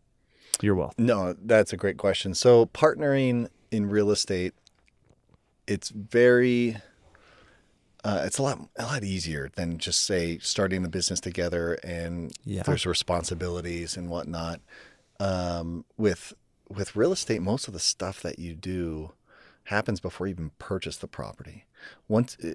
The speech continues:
Speaker 2: in a, if you buy a duplex, you can, you know, somebody can get the loan. Um, you, and you guys split the down payment. Maybe the other person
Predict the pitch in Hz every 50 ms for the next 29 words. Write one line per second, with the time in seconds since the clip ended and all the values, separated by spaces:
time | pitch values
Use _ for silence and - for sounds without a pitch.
0 | - - - 107 101 98 92 - - 107 98 - - 120 117 113 104 101 95 85
1 | 80 - 127 151 147 - - 98 90 85 73 - - - - - - _ _ _
2 | - - - - _ _ _ _ _ _ _ _ _ _ _ _ - 101 98 101
3 | - - - 104 98 95 95 92 92 92 90 90 90 90 - - _ _ _ -
4 | 98 95 90 82 - 107 101 107 110 104 - 107 104 101 - 104 95 98 98 104
5 | 107 110 117 117 117 120 120 - _ _ _ - - 98 95 95 90 87 87 85
6 | 85 85 85 85 85 98 107 - _ - 90 92 87 90 82 87 80 - - -
7 | - 87 - - 82 82 80 78 76 71 - - 120 113 110 110 107 107 107 -
8 | _ - 95 92 85 87 90 90 92 92 92 90 - - 101 92 - - 98 92
9 | 90 90